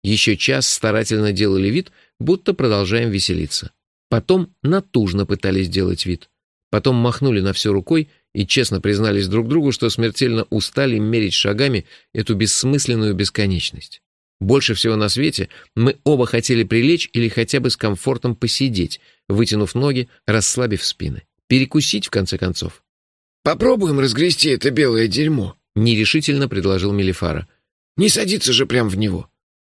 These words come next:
За четверть часа нам удалось расчистить довольно большой участок,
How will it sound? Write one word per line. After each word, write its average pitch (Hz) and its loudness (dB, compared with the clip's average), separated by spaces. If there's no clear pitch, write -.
За 104 2
четверть 104 0
часа 147 0
нам 160 2
удалось 151 0
расчистить 127 0
довольно 123 0
большой 104 0
участок, - -4